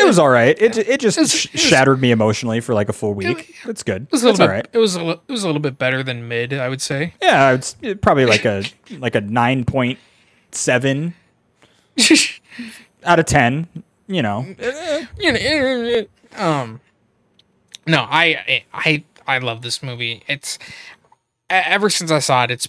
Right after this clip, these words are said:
Speaker 2: it's been one of those things where, like, every time I watch it, I'm like, "Yeah, this is probably always gonna be in my top ten, probably top five movies of all time."
Speaker 1: Yeah.
Speaker 2: Just 'cause I think, I think it's so well made, and it, it is honestly just such an, it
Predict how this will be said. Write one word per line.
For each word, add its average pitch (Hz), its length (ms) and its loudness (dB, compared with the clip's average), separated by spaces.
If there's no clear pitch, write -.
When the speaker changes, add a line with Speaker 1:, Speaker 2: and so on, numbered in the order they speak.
Speaker 2:
it's 156 200 -10
been 156 180 2
one 147 80 2
of 143 60 2
those 139 140 -2
things 131 220 -6
where, 123 180 -6
like, 117 200 -8
every 135 180 -6
time 139 180 -4
I 123 40 -6
watch 117 220 -4
it, 131 40 -2
I'm 117 60 -6
like, 113 180 -6
"Yeah, 120 140 0
this 143 200 -2
is 135 120 -4
probably 131 300 -2
always 123 300 -4
gonna 123 160 -6
be 117 200 -6
in 113 100 -6
my 110 260 -4
top - 360 0
ten, 120 400 -4
probably 123 340 -4
top - 320 -8
five 113 300 -4
movies 117 380 -10
of 120 80 -8
all 113 140 -8
time." 113 480 -6
Speaker 1:
Yeah. 104 460 -2
Speaker 2:
Just - 220 -2
'cause 127 260 -4
I 151 160 0
think, 139 320 -4
I 143 100 0
think 135 240 -4
it's - 300 -2
so 151 600 2
well 123 300 -4
made, 117 400 -4
and 120 160 -10
it, 123 200 -4
it 127 180 -4
is 123 120 -6
honestly 131 320 -2
just - 200 -4
such - 220 -4
an, 131 140 -8
it 170 140 -6